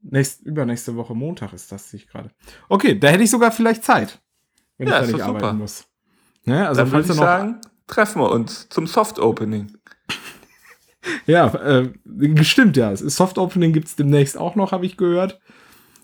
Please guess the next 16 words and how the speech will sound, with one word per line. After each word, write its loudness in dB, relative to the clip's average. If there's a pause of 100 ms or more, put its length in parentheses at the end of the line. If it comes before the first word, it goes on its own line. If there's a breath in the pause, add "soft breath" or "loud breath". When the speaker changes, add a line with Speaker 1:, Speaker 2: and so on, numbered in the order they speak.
(160 soft breath)
Speaker 1:
Irgendwann 2
Speaker 2:
Ja. 6
Speaker 1:
jetzt -2
im -8
Laufe -4
der 4
nächsten 0
Woche, 2
aber 2
leider 2
kann -2
ich -2
da -2
nicht -2
da 4
sein. -6